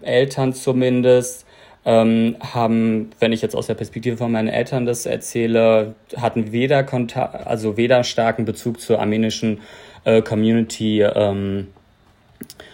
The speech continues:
in Bad Salzuflen oder im Umkreis, weil es zu diesem Zeitpunkt Mitte der neunziger Jahre nicht wirklich eine große Community gab aus Armenien.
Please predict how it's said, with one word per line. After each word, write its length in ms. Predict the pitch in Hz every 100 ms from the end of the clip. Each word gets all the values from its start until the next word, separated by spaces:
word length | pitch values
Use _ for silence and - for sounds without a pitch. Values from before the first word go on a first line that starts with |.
| - _ -
in 120 | 110
Bad 160 | 104 -
Salzuflen 380 | 135 135 131
oder 180 | 117 107
im 100 | 101
Umkreis, 520 | 120 160 - 156 143
weil 160 | 117 117
es 180 | 113 -
zu 80 | 110
diesem 220 | 110 113
Zeitpunkt 400 | 110 107 - 110
Mitte 220 | 110 110
der 120 | 107
neunziger 380 | 107 101 110 104
Jahre 280 | 104 104 104
nicht 240 | 110 -
wirklich 440 | 110 107 110 104 110
eine 100 | 101
große 380 | 104 104 104
Community 540 | - 104 104 104 95 95
gab 280 | 104 120 -
aus 200 | 139 139
Armenien. 600 | 127 135 143 143 160